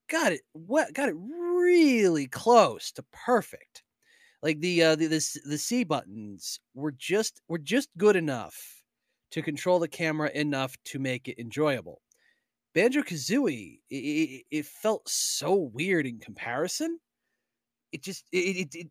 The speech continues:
for some reason, the camera just was not as functional. Maybe it was the movement, maybe with the, it was, uh, it was, um, the movement as well.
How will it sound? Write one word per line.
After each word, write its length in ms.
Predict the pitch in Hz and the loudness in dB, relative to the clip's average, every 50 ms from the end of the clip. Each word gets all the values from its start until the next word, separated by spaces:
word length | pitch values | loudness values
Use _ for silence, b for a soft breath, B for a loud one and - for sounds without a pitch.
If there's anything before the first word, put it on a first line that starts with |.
| _ _ _ _ | _ _ _ _
for 120 | - - 202 | -12 -12 -8
some 280 | - - 233 247 254 | -4 -2 -2 -2 0
reason, 320 | 247 254 277 285 214 202 165 | 0 0 0 0 -2 -2 -6
the 80 | 147 | -6
camera 380 | 139 - - - 220 226 214 196 | -8 -8 -12 -12 -10 -10 -10 -10
just 220 | 151 175 160 - 127 | -10 -10 -12 -12 -12
was 380 | 117 127 151 180 196 185 143 - | -6 -2 -2 0 0 -2 -4 -8
not 420 | 135 143 147 165 175 185 185 - | -6 -6 -2 0 0 0 0 -2
as 160 | 156 156 - | -4 -8 -8
functional. 640 | - - 170 202 247 - - - 113 90 - _ _ _ _ - | -6 -2 -2 -2 -2 -2 -6 -8 -8 -10 -18 _ _ _ _ -2
Maybe 220 | 147 165 196 214 | 2 2 4 4
it 80 | 220 196 | 2 0
was 140 | 190 175 - | 0 -2 -4
the 80 | 156 | -2
movement, 540 | 147 131 139 156 175 170 160 175 190 190 - - | -2 0 0 0 0 0 -2 -2 -2 -2 -2 -2
maybe 180 | 143 170 180 190 | -4 -4 -2 -2
with 80 | 170 | -6
the, 100 | 131 117 - - | -6 -8 -10 -6
it 80 | 147 | -4
was, 260 | 151 143 131 113 - - | -4 -4 -4 -8 -8 -6
uh, 180 | 127 123 120 - | -4 -4 -4 -6
it 100 | - 120 | -8 -8
was, 260 | 123 123 117 107 - 117 | -8 -8 -8 -8 -10 -10
um, 320 | 107 107 104 98 101 101 | -10 -10 -12 -12 -14 -14
the 80 | 110 107 | -12 -10
movement 440 | 110 117 127 135 123 147 147 143 | -8 -6 -6 -4 -2 -2 -4 -4
as 140 | 139 107 - | -4 -8 -8
well. 360 | - 107 107 127 156 185 202 | -10 -8 -6 -4 -6 -6 -6